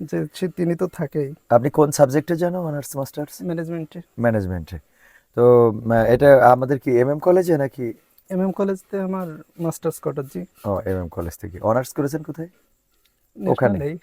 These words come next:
Speaker 1: হ্যাঁ,
Speaker 2: ও,
Speaker 1: ওই
Speaker 2: দুইটা,
Speaker 1: যশোরে।
Speaker 2: জি। তো, আহ, দর্শক, আমরা আমাদের শামীম ভাইয়ের গল্পটা এই জন্যে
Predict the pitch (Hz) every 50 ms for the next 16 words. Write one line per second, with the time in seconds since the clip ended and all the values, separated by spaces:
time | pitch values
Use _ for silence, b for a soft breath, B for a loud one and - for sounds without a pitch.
0 | _ _ _ _ - - 120 117 - 143 135 131 131 147 160 - - - 139 135
1 | 131 123 - 98 98 90 95 82 - b b b b b b b b b _ -
2 | 143 151 156 151 151 143 139 147 139 139 139 135 135 135 127 143 165 147 - 165
3 | 143 113 - 143 - 131 135 131 143 165 170 170 160 147 127 131 135 135 139 -
4 | - 131 120 123 120 117 120 123 127 120 - - 113 104 92 - 117 107 139 131
5 | 117 117 104 127 135 143 156 160 147 131